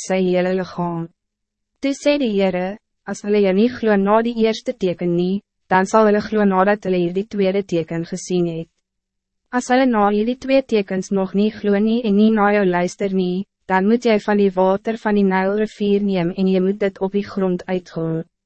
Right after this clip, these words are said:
Die water wat jy op die grond gooi, sal in bloed verander." Maar Mooses het vir die Heere gesê, "Asseblief, Heere, ek kan nie goed praat nie. Ek kon nog nooit goed praat nie. Ek kan ook nie beter praat nadat u met my gepraat het nie.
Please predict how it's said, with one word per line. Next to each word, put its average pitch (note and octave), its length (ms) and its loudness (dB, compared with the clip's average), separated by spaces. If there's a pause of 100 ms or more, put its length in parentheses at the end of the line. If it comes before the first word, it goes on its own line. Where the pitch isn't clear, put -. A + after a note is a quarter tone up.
(540)
Die A3+ 100 -2
water B3 400 2
wat C4 180 -2
jy G#3+ 120 4
op G3+ 140 -4
die G#3 100 0
grond G#3 380 -2
gooi, F3+ 400 -2 (220)
sal G3+ 260 0
in G3 120 0
bloed G#3 280 0
verander." F3 640 -4 (720)
Maar A3 200 0
Mooses G#3+ 440 2
het A3 140 0
vir G#3+ 120 -6
die A3 120 -2
Heere G3+ 360 0
gesê, F#3 540 -8 (300)
"Asseblief, G3 640 -4 (300)
Heere, F3+ 440 -2 (320)
ek A3+ 200 -2
kan A3 180 2
nie A#3+ 120 2
goed G#3 320 -4
praat F3+ 340 0
nie. F#3 240 -8 (720)
Ek A#3+ 140 -4
kon B3+ 180 2
nog A#3+ 180 2
nooit B3 320 2
goed G#3+ 280 -4
praat F#3 360 -2
nie. F3+ 240 -8 (360)
Ek B3 120 -6
kan C4 200 0
ook C4+ 180 2
nie D#4+ 120 -2
beter G#3 360 -2
praat F#3+ 320 0
nadat F#3 300 0
u F#3+ 40 -4
met F3+ 200 -2
my F#3 140 0
gepraat F3+ 540 -4
het E3 220 -6
nie. E3 220 -8